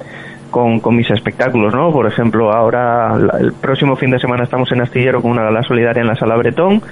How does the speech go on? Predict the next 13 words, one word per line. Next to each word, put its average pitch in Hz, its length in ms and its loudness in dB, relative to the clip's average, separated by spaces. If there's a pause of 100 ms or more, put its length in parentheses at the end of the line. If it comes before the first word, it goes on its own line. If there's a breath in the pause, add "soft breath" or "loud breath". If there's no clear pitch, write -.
(360 loud breath)
donde 113 300 -2
nosotros, 113 480 0
como 120 240 0
digo, 120 200 2
tanto 113 760 0
todo 131 220 0
mi 127 140 2
equipo 127 280 -2
como 120 240 2
yo 123 140 2
vamos 120 320 2
gratis 151 340 0 (100)
y 123 220 0